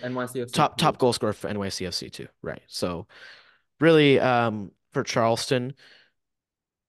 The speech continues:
Speaker 2: it, it, yeah, as you said, it's just gonna be what they get out of those,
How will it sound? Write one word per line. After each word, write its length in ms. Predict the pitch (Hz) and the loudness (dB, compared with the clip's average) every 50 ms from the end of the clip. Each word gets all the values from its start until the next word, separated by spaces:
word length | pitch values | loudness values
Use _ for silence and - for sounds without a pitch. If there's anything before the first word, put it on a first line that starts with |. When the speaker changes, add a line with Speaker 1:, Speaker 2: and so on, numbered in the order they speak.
| _ _ _ _ | _ _ _ _
Speaker 2:
it, 180 | - 127 110 - | 0 0 2 0
it, 240 | 110 - - _ _ | 0 -2 -4 _ _
yeah, 100 | - - - | -6 -4 -2
as 160 | 110 113 104 101 | -4 -4 -4 -6
you 40 | |
said, 200 | 95 - 95 95 | -6 -8 -8 -8
it's 120 | 113 117 - | -8 -6 0
just 220 | - 135 123 - | 0 0 0 2
gonna 220 | - 127 113 107 92 | 0 0 0 -2 -2
be 120 | 107 107 | -2 -2
what 160 | 101 107 - | -2 -2 -2
they 80 | - 101 | -4 -8
get 300 | 87 90 104 104 - - - | -6 -4 -4 -4 -4 -4 -4
out 200 | 107 110 104 104 | -2 0 0 0
of 80 | 92 | 0
those, 480 | 104 101 98 95 95 90 - - - | 0 0 0 0 -4 -6 -6 -8 -8